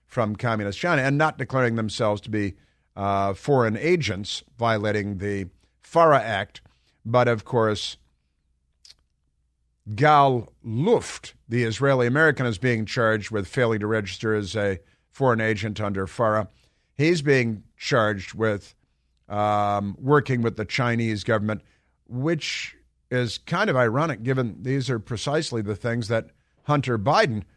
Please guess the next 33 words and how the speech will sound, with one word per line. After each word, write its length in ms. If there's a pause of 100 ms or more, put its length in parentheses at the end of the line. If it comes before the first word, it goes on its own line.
(160)
according 320
to 220
documents, 920 (1800)
is 240
guilty 420
of 220
as 240
well. 220
It 80
has 380
certainly 420
been 180
accused 460
of, 160
and 100
there's 160
plenty 280
of 120
documentation. 880 (260)
So, 180
uh, 160
let's 160
get 200
back 220
to, 140
uh, 60
Matt 320
Gaetz 320
reading 300
from 300 (240)
Hunter 340
Biden's 400
missive. 540